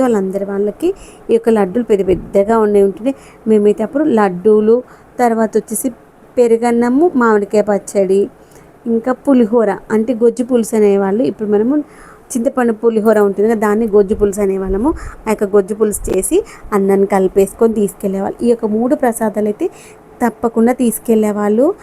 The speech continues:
అసలు అనిపిస్తది, ఇప్పుడు మనం ఒక చిన్న బాక్స్లో తీసుకెళ్తే దాన్ని తినడానికి ఎవరికి కష్టమవుతుంది. అప్పుడు ఎంత పెద్ద పెద్ద క్యారేజీలు క్యారీ చేసేవాళ్ళు. అప్పుడు మా ఊళ్ళో ఒక అమ్మ ఉంటుండే, అమ్మ పె-, మంచి ఒక పెద్ద తట్టలో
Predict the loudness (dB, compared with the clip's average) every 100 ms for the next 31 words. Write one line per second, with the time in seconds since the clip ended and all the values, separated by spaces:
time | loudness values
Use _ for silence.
0 | -18 -18 -10 -6 -2 0 0 0 -2 -2
1 | -2 0 -2 -2 0 0 0 -2 -4 -2
2 | 0 2 0 0 -2 -2 -2 -2 -2 -4
3 | -2 -2 0 -2 0 0 2 2 4 2
4 | 2 0 0 -2 -2 -4 -2 -2 0 0
5 | 0 0 0 -4 -20 -20 -20 -6 -6 -4
6 | -2 0 0 0 0 0 -2 -4 -4 0
7 | 2 4 2 4 4 4 -2 -20 -20 -20
8 | -20 -20 -20 -20 -20 -20 -20 -20 -20 -20
9 | -20 -20 -20 -20 -20 -20 -20 -20 _ -18
10 | -10 -2 0 0 0 0 2 -2 -2 -4
11 | -4 0 2 0 -6 -14 -16 -20 _ -20
12 | -20 _ -20 -12 0 4 4 4 2 0
13 | 0 2 2 2 2 2 2 -2 -4 -2
14 | 0 0 0 -2 0 -2 -2 -4 -4 -2
15 | 0 2